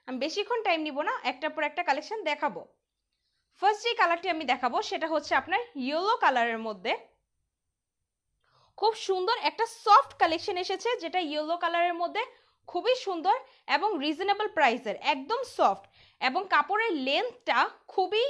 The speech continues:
লং, অনেক অনেক লং কাপড়ের লেন্থটা। যারা একটু সুন্দর করে, আহ, একটু ঢিলা করে অথবা অনেকে একটু কাপড় বেশি পছন্দ করেন, এই থ্রি পিসগুলি খুব সুন্দর করে আপনি বানিয়ে পরতে পারেন।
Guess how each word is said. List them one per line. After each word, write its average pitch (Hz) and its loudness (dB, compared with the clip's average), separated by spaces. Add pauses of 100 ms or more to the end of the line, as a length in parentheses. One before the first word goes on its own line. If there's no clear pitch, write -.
(140)
লং, 262 2 (480)
অনেক 392 -4 (200)
অনেক 453 -2
লং 277 2
কাপড়ের 277 -4
লেন্থটা। 254 -4 (420)
যারা 277 2 (180)
একটু 269 -4
সুন্দর 381 0
করে, 392 -2 (440)
আহ, 269 0
একটু 359 -2
ঢিলা 302 -2
করে 302 2
অথবা 294 0 (300)
অনেকে 359 -2
একটু 359 -4
কাপড় 349 0
বেশি 359 -2
পছন্দ 294 -4
করেন, 262 -4 (400)
এই 381 -2
থ্রি 392 -2
পিসগুলি 381 -4
খুব 427 -4
সুন্দর 359 -6
করে 403 0
আপনি 339 0
বানিয়ে 285 -4
পরতে 349 -4
পারেন। 240 -2